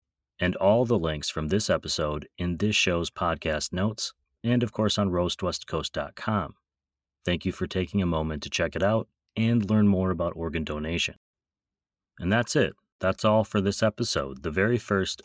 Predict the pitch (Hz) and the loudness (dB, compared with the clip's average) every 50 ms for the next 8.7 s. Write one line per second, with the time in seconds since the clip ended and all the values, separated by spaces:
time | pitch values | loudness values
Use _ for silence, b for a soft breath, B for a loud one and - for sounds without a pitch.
0 | _ - 101 90 98 95 - - - 95 92 - - 95 85 82 78 - - - | _ -4 -2 0 0 0 0 0 0 0 0 0 0 -2 -2 -2 -4 -6 -6 -4
1 | - 92 95 92 82 - 82 73 71 - - - - _ _ _ _ _ _ _ | -2 -2 -2 -2 -2 -4 -6 -8 -8 -8 -10 -14 -16 _ _ _ _ _ _ _
2 | _ _ _ _ - 98 90 - - 92 90 85 87 82 - 98 98 98 104 104 | _ _ _ _ -2 -2 -2 0 0 0 0 0 0 -2 0 0 2 2 2 2
3 | 95 90 87 90 87 82 80 87 90 90 - - - 95 90 85 - - - - | 2 2 2 0 0 0 2 2 2 2 0 -2 0 0 0 0 -2 -4 -2 0
4 | 101 98 95 - - - - - - 107 104 117 113 107 - 110 107 107 104 - | 0 0 0 -2 -6 -10 -8 -2 0 0 2 2 0 0 0 0 0 0 0 -2
5 | - 107 107 - - - 113 113 113 117 117 107 - - _ _ _ _ _ - | -2 0 0 -2 -2 0 2 4 4 4 2 0 -6 -14 _ _ _ _ _ 0
6 | 123 123 120 - - 110 110 107 110 - - 82 - - 101 98 101 - - 113 | 2 2 2 2 2 2 2 0 0 -2 -4 -4 -2 0 2 2 2 2 0 0
7 | 98 90 80 80 82 - - _ _ _ _ _ - 110 113 110 110 104 - 101 | 0 0 0 -2 -4 -6 -12 _ _ _ _ _ -4 0 0 2 0 0 0 -2
8 | - - 107 101 90 82 73 76 73 73 - 69 69 73 | 0 2 2 2 2 0 0 -2 -4 -4 -6 -12 -18 -18